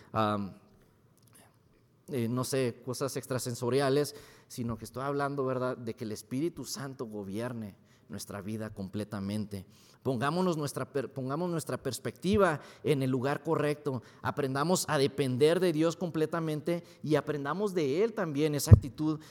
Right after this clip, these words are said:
para siempre tener la, la actitud correcta ante la vida bajo cualquier circunstancia, ¿no? Sin importar, eh, qué sea, ¿no? Lo, qué tan oscuro este, se mire el panorama,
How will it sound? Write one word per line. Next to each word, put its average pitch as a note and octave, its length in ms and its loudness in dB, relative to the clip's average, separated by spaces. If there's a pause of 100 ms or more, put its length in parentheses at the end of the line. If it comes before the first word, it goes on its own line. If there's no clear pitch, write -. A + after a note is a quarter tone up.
(100)
para B2 220 0
siempre E3+ 320 2
tener D#3+ 320 0
la, F3+ 260 2
la C#3 300 -2
actitud G3+ 560 -6
correcta D#3+ 640 2 (260)
ante B2+ 280 12
la B2 100 10
vida D3+ 460 0
bajo A#2 260 -8
cualquier B2 400 -6
circunstancia, C3 720 -8
¿no? B2 100 -8
Sin B2 180 -8
importar, D3 640 0 (300)
eh, B2 320 4
qué D#3 140 -4
sea, E3 340 2
¿no? D3+ 240 -4
Lo, B2 340 -6
qué C#3+ 120 -4
tan E3+ 180 -2
oscuro E3 460 4
este, - 200 -4
se B2+ 200 -6
mire D3+ 320 4
el C3+ 80 2
panorama, C3+ 720 -4